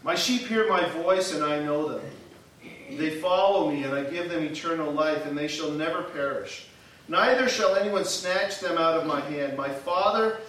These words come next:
who has given them to me, is greater than all, and no one is able to snatch them out of my Father's hand.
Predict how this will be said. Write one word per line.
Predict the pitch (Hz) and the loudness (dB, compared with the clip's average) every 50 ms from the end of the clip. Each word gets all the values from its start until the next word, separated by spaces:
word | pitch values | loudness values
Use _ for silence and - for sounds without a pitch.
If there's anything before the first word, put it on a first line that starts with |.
| - - - | -16 -14 -8
who | 170 175 160 | -2 0 0
has | 147 139 156 | 0 0 -2
given | 160 165 165 165 165 | -2 -2 -2 -2 -2
them | 160 156 151 139 123 | -2 -2 -2 -4 -4
to | 147 147 | -6 -6
me, | 147 165 190 180 147 139 139 | -6 -4 -4 -2 -2 -4 -4
is | - 143 143 131 - | -6 -8 -8 -10 -10
greater | - 147 156 175 196 208 208 190 185 | -8 -6 -4 0 0 0 0 0 0
than | 170 170 156 202 | -2 -2 0 0
all, | 190 185 170 143 - - - - - - - - - - | 0 0 0 0 -2 -4 -8 -10 -14 -18 -20 -20 -12 -8
and | 160 156 165 165 185 | -6 -4 -4 -2 2
no | 226 262 285 294 262 | 4 6 6 6 6
one | 220 196 180 | 6 4 4
is | 160 - 175 | 2 0 -2
able | 170 170 160 160 151 | -2 -2 -2 -2 -2
to | 147 143 | -2 -2
snatch | - - - 180 190 202 220 220 220 - - 156 | -2 -2 -4 -2 -2 0 0 0 -2 -4 -6 -6
them | 143 135 123 127 | -6 -4 -4 -4
out | 131 143 151 151 | -4 -4 -2 -2
of | 147 | -2
my | 147 139 139 | -4 -4 -4
Father's | 143 - 151 143 143 143 143 135 - - | -4 -2 -2 0 0 -2 -4 -6 -10 -10
hand. | 143 135 120 113 - | -10 -10 -10 -10 -12